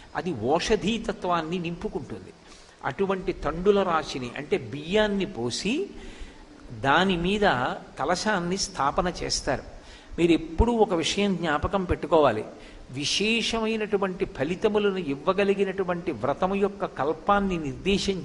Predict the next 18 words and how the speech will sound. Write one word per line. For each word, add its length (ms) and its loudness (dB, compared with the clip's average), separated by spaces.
చేసేటప్పుడు 840 2
నువ్వు 260 8
ఖచ్చితంగా 720 2
ఇంత 380 0
ద్రవ్యాన్ని 760 4
వినియోగిస్తేనే 1300 4
ఈ 100 0
వ్రతాన్ని 500 0
చెయ్యగలవు, 580 2
లేకపోతే 600 2
నువ్వు 220 -2
ఈ 60 0
వ్రతాన్ని 580 0
చెయ్యలేవని 680 4
నిరుత్సాహపరిచేటట్టుగా 1800 2
ఎప్పుడూ 480 -2
కల్పం 460 2
ఉండదు. 300 -4